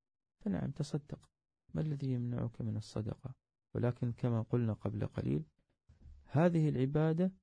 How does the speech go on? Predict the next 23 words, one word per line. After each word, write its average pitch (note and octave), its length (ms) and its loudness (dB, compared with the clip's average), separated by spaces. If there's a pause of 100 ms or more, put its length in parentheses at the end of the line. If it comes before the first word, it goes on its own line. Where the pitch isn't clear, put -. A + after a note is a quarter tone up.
(220)
هذا B2 260 0
هو F#2+ 220 -2
وقتها. G#2+ 520 -6 (480)
وقت C#3+ 320 2
العقيقة D3+ 640 -2 (680)
هو G#2+ 140 2
ماذا؟ G#2 360 0 (460)
هو A#2+ 180 2
أن C#3+ 520 0 (180)
تذبح C#3+ 500 0
شكراً C3+ 380 -2
لله B2 400 2
سبحانه B2 640 -2
وتعالى D3 480 0 (480)
على D3+ 240 2
ما C3 180 2
أعطاك C3 360 -2
الله B2 300 0
جل A2+ 380 -2
وعلا A2 400 0
من G#2+ 220 0
نعمة G#2+ 340 0
البنين A2+ 560 -2